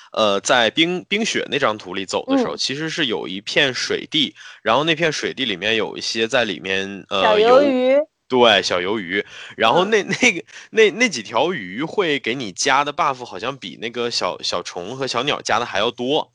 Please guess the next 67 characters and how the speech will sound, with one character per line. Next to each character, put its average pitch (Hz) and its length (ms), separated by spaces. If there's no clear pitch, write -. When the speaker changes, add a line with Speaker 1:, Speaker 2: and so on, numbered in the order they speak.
Speaker 2:
对， 233 280
对， 214 240
对， 214 180
加 247 160
Speaker 1:
嗯， 190 180
Speaker 2:
十 240 80
五 247 60
Speaker 1:
非 247 80
常 262 160
大 185 180
的 135 140
buff。 - 0
Speaker 2:
点 202 100
一 214 40
次 - 120
性。 196 100
Speaker 1:
对， 101 260
对， 95 200
对， 90 220
所 143 200
以 180 80
说， 170 260
呃， 113 240
相 160 240
当 175 160
于 151 80
我 104 320
们 98 240
骑 92 440
着 147 240
狗 - 240
在 123 160
里 104 140
面 92 180
飞 117 260
奔， 101 300
然 90 180
后 101 140
遇 135 140
到 113 180
药 127 200
草 - 340
就 95 120
摁 101 160
一 90 60
下 92 240
A， 90 260
就 95 120
相 98 180
当 98 160
于 92 60
我 87 160
们 87 120
跑 - 200
车 98 200
的 98 100
时 90 100
候 82 200
遇 80 120
到 85 120
道 90 200
具， - 280
然 76 140
后 80 100
吃 95 280
到， 90 120
Speaker 2:
嗯。 - 60